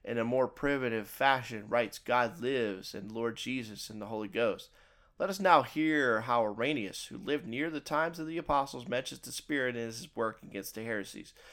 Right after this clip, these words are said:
The apostle rightly calls carnal them that are unbridled and carried away by their own desires, having no desire for the Holy Spirit.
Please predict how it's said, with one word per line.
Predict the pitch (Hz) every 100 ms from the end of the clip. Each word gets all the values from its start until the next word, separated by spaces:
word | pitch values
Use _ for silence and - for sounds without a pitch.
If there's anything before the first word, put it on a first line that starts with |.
| - - _
The | -
apostle | - 104 107 131
rightly | 120 117 113 127
calls | - 131 127 127 131
carnal | - 135 131 127
them | 120 117 123
that | 120
are | 113 110
unbridled | 104 101 107 110 113 110
and | 104
carried | - 110 107 107
away | 104 104 98
by | 98 101
their | 95
own | 95 95
desires, | - 87 85 -
having | 110 107 110
no | 117 120
desire | 135 123 120 113 113
for | - 113 117
the |
Holy | 110 110 107
Spirit. | - 113 95 -